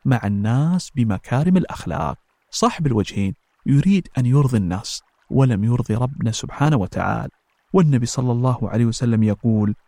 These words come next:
"من التمس رضا الله بسخط الناس رضي الله عنه وأرضى الناس عنه، ومن، ومن التمس رضا الناس بسخط الله سخط الله عليه وأسخط عليه الناس". فلذلك الإنسان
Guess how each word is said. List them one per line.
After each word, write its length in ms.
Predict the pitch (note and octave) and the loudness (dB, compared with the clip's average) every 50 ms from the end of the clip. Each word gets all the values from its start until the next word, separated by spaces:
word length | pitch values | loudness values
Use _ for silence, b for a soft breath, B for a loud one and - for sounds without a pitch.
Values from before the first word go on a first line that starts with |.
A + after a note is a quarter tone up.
| _ _ _ - | _ _ _ 2
"من 240 | C3+ C3+ C3 C3+ C3 | 4 4 4 4 4
التمس 560 | B2 A#2+ - - - D#3 C#3 B2 A2+ - - | 2 0 0 0 2 2 2 2 0 0 0
رضا 280 | A2 C3 C#3 C3+ C3+ | 0 2 2 2 2
الله 360 | B2 B2+ B2 B2+ C3 B2+ A#2 A#2+ | 2 2 2 2 2 2 0 0
بسخط 540 | C3 B2 A#2 - - C#3 - C3+ B2+ - | -2 -4 -4 -4 -6 -4 -2 -4 -2 0
الناس 480 | B2 B2 B2 B2+ A#2 G#2 - - - - - _ _ _ _ _ - | 2 2 4 4 2 0 -2 -8 -14 -16 -18 _ _ _ _ _ -8
رضي 320 | - G2 A2+ B2 B2 B2 | -6 -2 2 2 2 4
الله 460 | B2 B2+ B2+ B2+ B2+ B2+ B2+ B2+ A#2 - | 4 2 2 2 2 2 2 0 0 2
عنه 240 | C3+ B2+ A#2+ - - - | 2 2 2 0 -4 -6
وأرضى 460 | - - - - B2+ C3 B2 B2 B2+ | -4 0 2 2 2 2 0 2 2
الناس 400 | B2+ B2+ B2+ B2+ B2+ B2+ - - | 2 4 4 2 2 0 0 -2
عنه، 260 | A#2+ G#2+ B2 A#2 G2+ - _ _ _ _ _ _ _ _ | 0 2 2 2 2 0 _ _ _ _ _ _ _ _
ومن، 280 | - C#3+ C3+ C3 B2 B2 - - | 2 4 4 4 4 2 -2 -4
ومن 380 | B2 B2+ C#3 C#3 C#3 C3 B2+ B2+ | -2 0 2 4 4 4 4 2
التمس 440 | A#2+ - - - D#3 D3+ C#3 B2+ - | 2 0 -2 0 0 2 2 2 0
رضا 300 | B2 B2+ D3+ D3+ - C#3+ | 0 0 0 2 2 2
الناس 400 | C3 C3 C3 C3 B2+ A#2+ - - | 2 4 4 2 2 0 -2 -4
بسخط 460 | B2 B2 - - D3 - C#3+ - - | -6 -4 -4 -6 -4 -4 -4 -2 0
الله 320 | B2 A#2+ A2+ A2 G#2+ G#2+ G#2+ - _ _ _ _ _ | 0 2 2 2 2 0 -2 -6 _ _ _ _ _
سخط 400 | - - E3+ - - C#3+ - - | -4 -2 -2 -2 -2 -4 -2 -2
الله 440 | C3 C3 C3 C3+ C3 B2+ B2+ A#2+ A2 | 0 0 0 0 0 0 0 -2 0
عليه 420 | A#2 A#2+ C3+ D#3 F3 F#3 F3+ D3 - - | 0 2 2 4 4 2 2 0 -2 -4
وأسخط 640 | C#3 - - C#3+ - - - - - C3 B2+ - - | -6 -4 -4 -4 -6 -6 -8 -8 -6 -6 -4 -4 -4
عليه 680 | G#2+ F2 - G#2 G#2+ G#2+ A2 B2+ D3 D#3+ E3 D#3+ D#3+ | -4 -4 -4 -4 -4 -2 0 0 2 2 0 2 4
الناس". 680 | G3 F#3+ D3 A#2 G2+ G2 G2 G2 F#2+ F2+ G#2 A#2 - - - _ _ _ _ - | 4 4 4 4 2 0 0 -2 -2 -2 -4 -4 -6 -10 -12 _ _ _ _ -8
فلذلك 580 | - G2 F#2 E2+ F#2 G#2 A#2 B2 B2+ - - | -6 -6 -4 -4 -2 -2 -2 -2 -2 -2 -4
الإنسان 520 | B2 - - - A#2+ - - C#3 E3 F3 | -4 -4 -2 -4 -4 -2 0 0 0 0